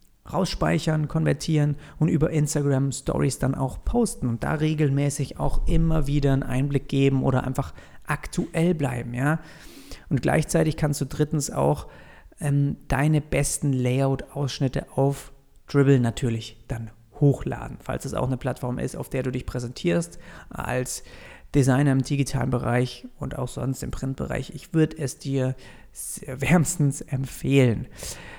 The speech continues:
weil letztendlich geht's natürlich darum, auf allen möglichen Plattformen dann auf diesen Beitrag auf deiner Website auch Aufmerksamkeit, äh, aufmerksam zu machen, weil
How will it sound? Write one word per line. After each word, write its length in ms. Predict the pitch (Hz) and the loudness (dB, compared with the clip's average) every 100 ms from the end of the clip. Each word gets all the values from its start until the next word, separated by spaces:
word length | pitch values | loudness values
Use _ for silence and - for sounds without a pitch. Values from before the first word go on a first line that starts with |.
| - | -8
weil 240 | - - | 0 2
letztendlich 380 | 135 - 135 139 | 2 2 2 2
geht's 200 | 147 135 | 2 2
natürlich 340 | 139 - 147 | 0 0 -2
darum, 420 | 147 147 165 170 - | 0 0 0 -2 -2
auf 240 | - 175 - | -6 -4 -2
allen 220 | 170 185 | 0 2
möglichen 480 | 156 165 160 147 139 | 2 2 -2 -2 -4
Plattformen 720 | - 117 - - 127 127 127 | -2 -4 -6 -6 -4 -4 -4
dann 320 | 117 123 127 - - - - | -2 -2 -4 -8 -20 -20 -8
auf 400 | 135 143 151 - | 2 4 4 2
diesen 300 | 151 143 131 | 0 2 2
Beitrag 460 | - 160 - 147 | 0 -2 -2 -4
auf 160 | - - | -4 -4
deiner 260 | 147 139 135 | -4 -2 -2
Website 360 | - - 143 | -2 -2 -2
auch 200 | 139 - | -2 -2
Aufmerksamkeit, 920 | 143 147 147 143 135 135 143 143 - | -2 0 -2 -2 -2 -4 -4 -6 -4
äh, 180 | 139 127 | -4 -2
aufmerksam 540 | 143 147 151 139 139 139 | -2 -2 0 -2 -2 -2
zu 100 | 139 | -2
machen, 400 | 127 139 147 139 - - | -2 0 -2 -2 -6 -12
weil 440 | - - 170 170 | -4 2 4 4